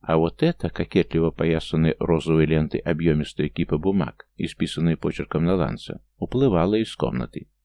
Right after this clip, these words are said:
Именно уплывала. Покидавшие залу судьи уходили по утиному, ковыляя за его высокопреосвященством кардиналом Белармино.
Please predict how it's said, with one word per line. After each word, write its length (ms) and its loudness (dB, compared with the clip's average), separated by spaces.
Именно 420 4
уплывала. 680 -4
Покидавшие 640 0
залу 380 0
судьи 380 0
уходили 480 -2
по 140 -4
утиному, 460 2
ковыляя 560 2
за 160 -4
его 240 2
высокопреосвященством 1200 -4
кардиналом 640 0
Белармино. 760 -2